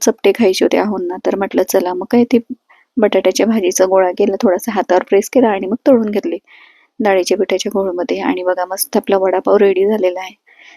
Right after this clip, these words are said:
तर मुलांना दिला, आहोंना दिला आणि आता म्हटलं चला आपण ट्राय करूया. त्यासोबत मी कढीपत्त्याची चटणी घेतली, तुम्ही लसणाची चटणी पण क-, घेऊ शकता आणि मिरची तळून घेतली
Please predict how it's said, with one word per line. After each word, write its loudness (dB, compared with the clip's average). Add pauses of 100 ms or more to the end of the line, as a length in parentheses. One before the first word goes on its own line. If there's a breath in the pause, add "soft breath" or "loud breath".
(160 soft breath)
तर 6
मुलांना 0
दिला, -2
आहोंना -4
दिला -2 (140)
आणि -6
आता 2
म्हटलं 0
चला 0
आपण -2
ट्राय 2
करूया. 2 (1160)
त्यासोबत 2 (100)
मी -6 (500 loud breath)
कढीपत्त्याची 2
चटणी 0
घेतली, 0 (440 loud breath)
तुम्ही 2
लसणाची 0
चटणी 0
पण 0
क-, 4
घेऊ 2
शकता -2
आणि -2
मिरची 4
तळून 0
घेतली -6